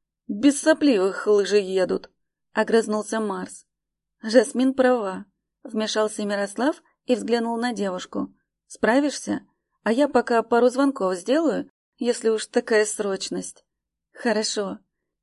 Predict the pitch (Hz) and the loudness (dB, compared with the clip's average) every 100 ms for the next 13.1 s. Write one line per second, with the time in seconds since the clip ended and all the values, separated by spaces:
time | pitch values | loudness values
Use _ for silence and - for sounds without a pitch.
0 | - 220 277 285 240 196 208 - 226 220 | -4 0 0 -2 -4 -4 -6 -4 -4 -2
1 | 220 214 220 - 240 339 381 _ _ _ | -4 -2 -4 -4 0 0 -2 _ _ _
2 | 220 214 311 359 311 262 233 220 214 208 | -4 0 0 0 -4 -2 -2 -2 -4 -2
3 | 247 381 - 247 220 208 202 185 185 185 | -4 -4 -6 -6 -2 -4 -4 -4 -4 -6
4 | 190 202 _ _ _ _ 233 240 214 - | -8 -12 _ _ _ _ 0 2 2 2
5 | 254 359 330 254 247 - 214 190 202 220 | 2 2 -2 2 2 2 0 2 2 2
6 | 202 196 185 95 - _ _ _ _ - | 0 -4 -2 -4 -6 _ _ _ _ -6
7 | 208 214 - 294 403 - 269 269 233 233 | -2 -2 2 0 0 -2 -2 0 -2 -2
8 | 226 202 277 381 247 - _ _ - 220 | -6 0 0 2 -2 -6 _ _ -6 -2
9 | 226 220 233 214 - - 262 247 202 - | -2 -2 -2 -4 -6 -4 -2 -2 -6 -4
10 | 226 220 - - 240 - - 262 - _ | 0 0 -2 -2 0 0 -4 -4 -6 _
11 | - 240 - 208 208 214 220 196 185 180 | -6 -6 0 0 0 -4 -6 -8 -8 -10
12 | _ _ _ _ - 233 208 202 196 277 | _ _ _ _ -6 -2 -2 -2 -2 -2